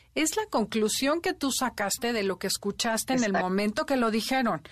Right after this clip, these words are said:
Speaker 1: No se sientan culpables, papás, todo mundo tenemos personalidad. Pero al final del día, eso que te dijeron,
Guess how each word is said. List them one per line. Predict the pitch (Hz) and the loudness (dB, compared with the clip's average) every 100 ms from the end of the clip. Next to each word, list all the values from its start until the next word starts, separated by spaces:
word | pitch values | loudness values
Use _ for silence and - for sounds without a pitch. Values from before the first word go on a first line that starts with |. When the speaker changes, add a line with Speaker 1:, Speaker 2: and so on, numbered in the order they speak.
| - - - | -20 -10 2
Speaker 1:
No | 233 269 294 320 | 4 4 4 2
se | 320 320 | 2 0
sientan | 294 277 285 | 2 0 0
culpables, | 262 240 254 247 247 247 | 0 -2 0 0 0 0
papás, | 247 220 240 262 262 - - | -2 0 0 0 -2 -6 -6
todo | - 233 220 | 0 2 2
mundo | 220 220 220 | 2 2 0
tenemos | 196 196 196 190 | 0 -2 -2 -2
personalidad. | 202 196 - 196 196 208 208 208 - - - - | -4 -2 -2 0 0 0 -2 -4 -8 -20 -20 -8
Pero | - 277 | -2 0
al | 285 | 2
final | 330 370 427 | 2 2 2
del | 403 | 2
día, | 277 262 - | 0 -2 -2
eso | 262 262 294 | 0 0 0
que | 254 | -2
te | - 196 | 0 0
dijeron, | 190 - 208 196 | 0 0 0 0